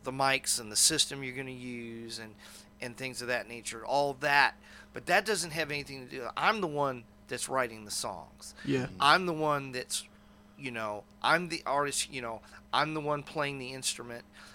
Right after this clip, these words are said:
Speaker 1: I'm, you know, it's your job to help me get my vision.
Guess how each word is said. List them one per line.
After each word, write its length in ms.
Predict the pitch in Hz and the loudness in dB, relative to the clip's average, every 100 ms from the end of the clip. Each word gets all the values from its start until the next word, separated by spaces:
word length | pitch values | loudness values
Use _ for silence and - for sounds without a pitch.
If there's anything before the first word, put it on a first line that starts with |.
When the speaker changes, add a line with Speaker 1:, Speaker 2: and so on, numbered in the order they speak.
| - - | -12 -2
Speaker 1:
I'm, 240 | 131 139 | 0 0
you 140 | 139 127 | -6 -4
know, 160 | 120 - - - - - - - - - - - - - - - - - - - - | -4 -8 -20 -20 -20 -20 -20 -20 -20 -20 -20 -20 -20 -20 -20 -20 -20 -20 -20 -20 -12
it's 280 | 127 - 143 | -8 -8 0
your 260 | 165 220 | 4 6
job 400 | 185 185 156 139 | 6 6 6 4
to 60 | 135 | -2
help 260 | 135 147 147 | -2 -2 -2
me 120 | 139 | -10
get 260 | 123 127 123 | -4 -6 -2
my 200 | 120 120 | -4 -4
vision. 680 | 117 135 123 120 113 104 | -6 -4 -4 -6 -8 -14